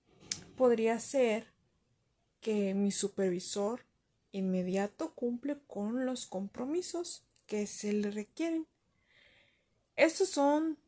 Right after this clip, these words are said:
pues, unos claros ejemplos de una evaluación a nuestro supervisor. Y, ok, este, bueno, eso ha sido todo de mi parte. Espero les haya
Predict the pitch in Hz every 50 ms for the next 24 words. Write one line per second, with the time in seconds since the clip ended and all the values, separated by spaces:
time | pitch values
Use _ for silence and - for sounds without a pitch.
0 | _ _ _ _ _ _ - 247 247 254 262 269 269 302 285 - - - 240 240
1 | 262 262 254 247 226 - 214 214 214 - 220 240 226 - - 196 202 202 208 202
2 | 202 196 190 190 190 190 - 254 269 277 277 277 - - 208 196 196 196 190 185
3 | - - 202 196 - - 208 - - 277 285 294 294 - - 339 - - - _
4 | _ _ _ _ _ _ _ _ _ _ _ _ _ _ _ _ _ _ _ _
5 | _ - - - - _ _ _ _ _ _ _ _ _ 262 262 254 254 254 247
6 | 254 254 - - _ _ _ _ _ 254 247 - _ _ 226 226 226 220 226 226
7 | - - - 220 220 220 208 - - _ - 226 220 220 220 214 214 214 220 208
8 | - _ _ _ - 202 247 247 240 233 233 226 226 220 - _ _ - 240 240
9 | 269 254 - - 240 233 233 233 - - 214 220 220 214 208 196 196 196 - -
10 | 214 214 220 - - 247 254 254 254 - - 220 214 - - 220 226 226 220 214
11 | 208 202 - 214 208 208 202 202